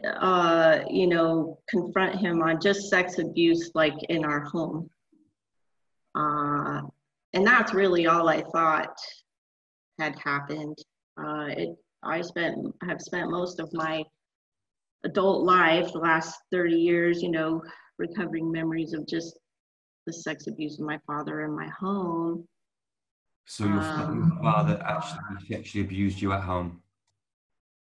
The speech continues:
Speaker 1: Yeah. I'll just tell you, before, before I started to look at this, I was feeling pretty solid. I was like, "Wow,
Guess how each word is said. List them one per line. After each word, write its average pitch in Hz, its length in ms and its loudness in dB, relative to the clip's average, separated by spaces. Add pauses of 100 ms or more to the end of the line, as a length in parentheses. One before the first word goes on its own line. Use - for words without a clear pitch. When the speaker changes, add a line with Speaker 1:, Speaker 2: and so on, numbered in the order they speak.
(100)
Speaker 1:
Yeah. 156 580 0
I'll 233 220 4
just 240 160 -2
tell 262 120 2
you, 220 100 2
before, 240 760 -2
before 262 320 0
I 262 60 0
started 226 480 -2
to 196 300 0
look 196 300 -4
at - 140 -8
this, - 440 -10
I 180 140 -2
was - 280 -4
feeling 180 300 -4
pretty 170 280 -4
solid. 165 520 -4
I - 80 -2
was 175 100 -6
like, 165 200 -4
"Wow, 175 380 0